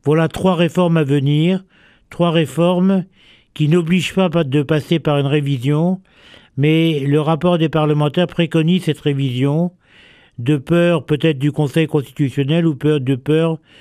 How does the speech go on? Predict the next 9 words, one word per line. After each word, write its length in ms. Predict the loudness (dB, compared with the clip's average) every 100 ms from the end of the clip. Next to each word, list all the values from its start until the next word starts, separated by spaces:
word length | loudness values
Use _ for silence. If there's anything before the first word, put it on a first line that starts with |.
| -20 -20 _ -12
d'une 440 | -2 0 2 2
lecture, 760 | 2 0 -2 -2 0 2 2 0
euh, 100 | -2
trop 220 | -2 0
restrictive 1080 | 0 -2 -4 -6 -6 -2 0 0 0 0 -2 -2
de 100 | 0
la 220 | 2 2
haute 160 | 0
juridiction. 720 | 0 0 0 -4 -8 -10 -10